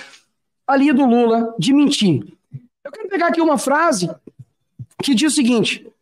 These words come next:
"Teve aviso, teve informe do sistema de inteligência, mas colocou em um baixo efetivo. Um baixo efetivo sem as condições técnicas suficientes para isso. E ainda sem comando, ou seja, não tinha como dar certo.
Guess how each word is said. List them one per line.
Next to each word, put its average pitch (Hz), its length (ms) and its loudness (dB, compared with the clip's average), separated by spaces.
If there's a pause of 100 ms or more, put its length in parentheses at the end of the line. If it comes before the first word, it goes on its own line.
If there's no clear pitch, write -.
(840)
"Teve 339 200 0
aviso, 320 800 2
teve 302 200 0
informe 285 440 2
do 202 60 0
sistema 269 300 -2
de 226 80 0
inteligência, 247 640 -2 (240)
mas 285 260 -2
colocou 285 420 2
em 277 160 4
um 254 80 2
baixo 262 280 0
efetivo. 233 600 0 (220)
Um 233 140 2
baixo 302 320 0
efetivo 277 440 2
sem 311 140 -2
as 302 120 -2
condições 285 380 0
técnicas 262 540 0
suficientes 240 580 -2
para 262 220 0
isso. 202 300 0 (240)
E 233 120 0
ainda 285 240 2
sem 277 160 -2
comando, 233 400 0
ou 254 80 2
seja, 226 340 0
não 247 140 0
tinha 254 160 -2
como 233 200 0
dar 214 140 0
certo. 180 340 -2